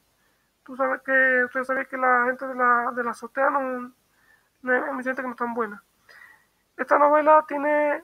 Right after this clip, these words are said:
ese aire igual que las películas de Estados Unidos. ¿Te imaginas que estás viendo una peli de allí? Pues igual, pero leyendo, claro está.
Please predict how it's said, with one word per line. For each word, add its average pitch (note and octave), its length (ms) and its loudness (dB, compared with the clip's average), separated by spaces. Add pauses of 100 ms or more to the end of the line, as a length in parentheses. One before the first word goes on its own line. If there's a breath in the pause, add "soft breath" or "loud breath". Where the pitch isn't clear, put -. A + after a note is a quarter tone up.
(160)
ese C4+ 260 -6
aire C#4 680 0
igual C#4+ 300 2
que D4 100 -8
las C4+ 140 -2
películas C#4 420 -6
de B3+ 80 -4
Estados C4 260 -4
Unidos. B3 440 -10 (720)
¿Te C4+ 100 -6
imaginas C4+ 420 -4
que C#4 80 -8
estás C#4 240 0
viendo C#4+ 280 -6
una C#4 220 0
peli B3+ 440 -4 (680)
de B3 120 -8
allí? C#4+ 440 -8 (160)
Pues A#3 200 -6
igual, A#3 340 0 (800)
pero C4 280 2
leyendo, B3+ 420 -2
claro B3+ 240 -4
está. A#3+ 320 -8